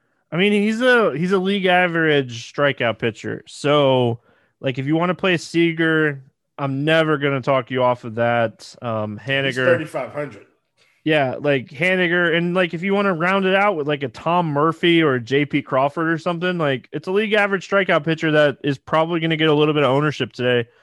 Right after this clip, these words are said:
Speaker 1: because he's facing Seattle. So, I mean, he gives up a lot of hard contact to both sides of the plate. So don't be afraid to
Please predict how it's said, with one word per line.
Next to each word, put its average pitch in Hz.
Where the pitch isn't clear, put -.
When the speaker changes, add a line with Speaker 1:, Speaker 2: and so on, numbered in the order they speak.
Speaker 1:
because 135
he's 127
facing 139
Seattle. 127
So, 123
I 127
mean, 131
he 135
gives 165
up 170
a 147
lot 135
of 147
hard 139
contact 135
to 107
both 120
sides 127
of 113
the 107
plate. 123
So 113
don't 185
be 285
afraid 208
to 143